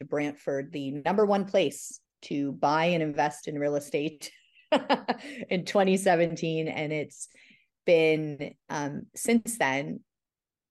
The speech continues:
a tremendous amount of growth in our community and, um, people flocking to our community, and the population has grown, um, really, really quickly.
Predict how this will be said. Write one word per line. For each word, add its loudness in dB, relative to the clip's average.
a -4
tremendous -2
amount -4
of -6
growth -4
in -10
our -8
community -8
and, -6
um, -4
people 0
flocking 0
to -4
our 2
community, -4
and -4
the 0
population -2
has -4
grown, -8
um, -8
really, 4
really 4
quickly. -2